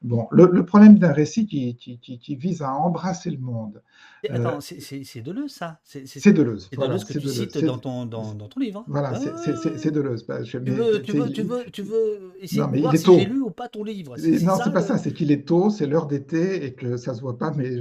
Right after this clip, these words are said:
Speaker 1: il est très tôt pour moi. <laughs> Bon.
Speaker 2: <laughs>
Speaker 1: Bon, donc, indulgence pour mes, mes neurones encore endormis. Donc, ce,
Speaker 2: Eh ben,
Speaker 1: ce, ce,
Speaker 2: eh bien, euh, j'espère que les prochains invités d'Arrêt sur Image pourront dire la même chose, hein.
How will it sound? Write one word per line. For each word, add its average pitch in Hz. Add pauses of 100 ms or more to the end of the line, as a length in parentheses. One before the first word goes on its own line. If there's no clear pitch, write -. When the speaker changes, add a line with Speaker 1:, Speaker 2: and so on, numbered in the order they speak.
Speaker 1:
il 208
est 240
très 175
tôt 185
pour 143
moi. 123 (100)
<laughs> 170
Bon. 170 (640)
Speaker 2:
<laughs> 233
Speaker 1:
Bon, - (300)
donc, 165 (280)
indulgence 185
pour 139
mes, 131
mes 139
neurones 143
encore 131
endormis. 117 (480)
Donc, 143 (380)
ce, 175
Speaker 2:
Eh 131
ben, 147
Speaker 1:
ce, 147
ce, -
Speaker 2:
eh 139
bien, 151
euh, 143
j'espère 156
que -
les 160
prochains 165
invités 160
d'Arrêt 147
sur 147
Image 170
pourront 151
dire 151
la 131
même 156
chose, 160
hein. 135